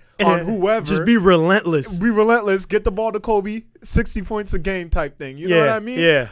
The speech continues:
Speaker 1: But that's how I got familiar with him, was through the game. And then, you know, I started getting into basketball as a game. And I was never, like, a, a Lakers fan like that, but I never hated Kobe. I always respected Kobe.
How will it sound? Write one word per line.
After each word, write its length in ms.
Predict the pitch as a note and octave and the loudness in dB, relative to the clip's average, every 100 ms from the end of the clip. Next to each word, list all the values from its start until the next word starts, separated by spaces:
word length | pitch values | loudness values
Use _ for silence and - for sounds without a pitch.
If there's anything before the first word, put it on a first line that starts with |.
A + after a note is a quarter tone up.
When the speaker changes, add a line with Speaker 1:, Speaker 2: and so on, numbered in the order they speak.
| - | -2
Speaker 1:
But 400 | F#3+ F3+ E3+ _ _ _ _ | 2 2 0 _ _ _ _
that's 240 | E3+ G#3 | -4 -4
how 160 | A3 F#3+ | -6 -8
I 60 | F3+ | -8
got 200 | F3+ D#3+ | -10 -12
familiar 480 | D#3 F3 G3+ F3+ | -16 -10 -6 -6
with 180 | D#3+ D#3 | -6 -12
him, 260 | D#3 C#3 C#3 | -14 -16 -16
was 340 | D#3 D3+ C3+ | -14 -14 -16
through 180 | - F3+ | -16 -14
the 80 | D3 | -12
game. 480 | A#2+ F3 F#3 F3 D#3 | -8 -8 -8 -10 -14
And 140 | D3+ | -12
then, 260 | D3+ C#3+ C#3+ | -10 -12 -14
you 80 | D3+ | -14
know, 240 | D#3+ E3+ | -14 -14
I 100 | D3 | -16
started 440 | C#3+ D#3+ D3+ C#3+ B2+ | -16 -16 -16 -16 -10
getting 260 | E3 D#3+ | -10 -10
into 220 | D#3 C#3+ | -16 -16
basketball 840 | B2 C#3+ E3 - D#3 C3 C3+ C3 - _ _ - | -14 -10 -10 -12 -16 -12 -10 -12 -16 _ _ -18
as 220 | D3+ C3+ | -16 -16
a 60 | A#2 | -16
game. 360 | A2 D3+ C#3 | -16 -16 -16
And 80 | C3 | -16
I 60 | F#3 | -12
was 120 | A#3+ | -12
never, 360 | B3+ B3 A#3 A3 | -10 -4 -2 0
like, 360 | G#3 F#3 - _ _ _ _ - | 0 -2 -4 _ _ _ _ -10
a, 200 | C3+ C3 | -8 -8
a 120 | D3+ | -10
Lakers 540 | C3 C3+ F#3 F#3 F#3+ F#3 | -8 -4 -4 -4 -6 -6
fan 440 | - F#3+ G3+ A3+ - _ | -10 -10 -10 -14 -18 _
like 240 | F3+ F3+ - | -6 -6 -4
that, 320 | D#3+ A3+ - _ - | -6 -6 -10 _ -10
but 160 | E3 D#3+ | -6 -2
I 120 | F#3 | -2
never 340 | F3 F#3 E3 C3+ | -2 -6 -6 -6
hated 340 | D3+ F3+ C#3 | -6 -6 -6
Kobe. 360 | D#3 D#3+ B2+ A#2 | -8 -8 -10 -6
I 60 | |
always 300 | F#3 G3 D3 B2+ | -4 -4 -6 -8
respected 500 | B2 - E3 - A2 | -8 -4 -4 -6 -10
Kobe. 320 | B2 G2 | -10 -12